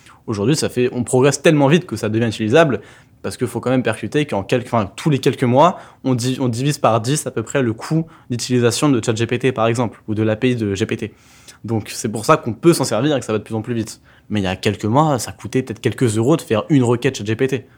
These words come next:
Aujourd'hui, ce, enfin, ce serait inenvisageable de commercialiser un produit où chaque requête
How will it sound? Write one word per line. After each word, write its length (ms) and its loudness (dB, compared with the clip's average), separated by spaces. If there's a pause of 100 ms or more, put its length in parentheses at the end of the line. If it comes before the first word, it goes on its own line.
(120)
Aujourd'hui, 260 -4
ce, 100 -8
enfin, 200 -6
ce 100 -6
serait 240 -2
inenvisageable 760 2 (280)
de 60 0
commercialiser 580 2
un 80 0
produit 300 -2
où 40 -2
chaque 240 0
requête 460 -2